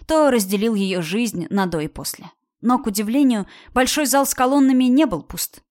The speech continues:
Маленький Петя стоял у клеток с голубями и неуклюже, как это умеют только дети,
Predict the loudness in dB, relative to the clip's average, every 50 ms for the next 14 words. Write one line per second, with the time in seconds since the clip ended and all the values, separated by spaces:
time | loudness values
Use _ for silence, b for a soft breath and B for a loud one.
0 | _ -4 -2 0 0 0 -2 -4 -6 -6 -6 -6 -6 -4 -4 -6 -4 -2 -2 -2
1 | -2 -2 -4 -6 -8 -6 -4 -4 -4 -4 -6 -10 -8 -8 -6 -6 -6 -6 -4 -4
2 | -4 -4 -4 -6 B B B B B B 0 0 0 0 0 -2 -2 -2 0 0
3 | -2 -4 -6 -8 -8 -4 -4 -4 -4 -4 -6 -6 -4 -4 -2 -2 -2 -2 -4 -6
4 | -8 -8 -6 -6 -6 -6 -8 -8 -6 -4 -4 -4 -4 -6 -8 -10